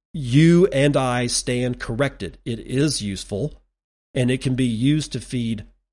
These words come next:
human food, what would have been thrown in a landfill, to the point that we probably don't really need a whole lot of other food sources except for those to be able to balance out the nutritional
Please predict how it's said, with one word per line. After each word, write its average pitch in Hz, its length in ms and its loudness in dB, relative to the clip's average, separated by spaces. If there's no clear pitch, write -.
human 180 420 4
food, 107 540 -4
what 123 300 -2
would 135 360 2
have 165 140 2
been 151 140 2
thrown 135 280 0
in 127 100 0
a - 20 -2
landfill, 104 760 -6
to 185 200 6
the 190 80 8
point 135 440 -2
that 117 200 -6
we 123 400 0
probably 160 680 0
don't 135 320 -2
really 127 260 -2
need 120 220 -2
a 113 40 -6
whole 123 240 -4
lot 120 220 -4
of - 60 -10
other 113 200 -6
food 113 280 -6
sources 110 500 -6
except 147 380 -2
for 143 120 -2
those 120 460 -4
to 117 100 -8
be 117 200 -4
able 104 120 -6
to 95 80 -8
balance 127 500 -4
out 113 220 -6
the 101 60 -10
nutritional 127 800 -4